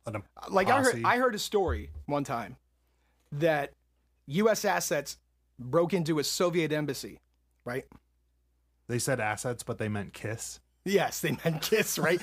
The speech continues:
Speaker 1: <laughs>
Speaker 2: American assets broke into a Soviet embassy. Now, mind you, this is
Speaker 1: Gene
Speaker 2: during the
Speaker 1: Simmons licked his way in.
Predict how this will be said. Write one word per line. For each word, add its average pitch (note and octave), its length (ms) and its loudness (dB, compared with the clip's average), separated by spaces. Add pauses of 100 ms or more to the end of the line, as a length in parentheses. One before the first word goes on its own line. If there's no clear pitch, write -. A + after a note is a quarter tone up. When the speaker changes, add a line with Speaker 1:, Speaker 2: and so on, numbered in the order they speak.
(340)
Speaker 1:
<laughs> C#4+ 320 4
Speaker 2:
American A3+ 400 6
assets G#3+ 380 2
broke G#3+ 240 4
into A3 200 2
a G3 60 4
Soviet G#3+ 560 2
embassy. F#3+ 380 0
Now, E3+ 160 0
mind G3 280 2
you, F#3 120 2
this F#3 140 -2
is - 20 4
Speaker 1:
Gene E3+ 80 8
Speaker 2:
during D#3 140 6
the - 80 4
Speaker 1:
Simmons C3 300 2
licked C3+ 460 2
his A#2 220 0
way B2 360 4
in. G#2+ 220 -2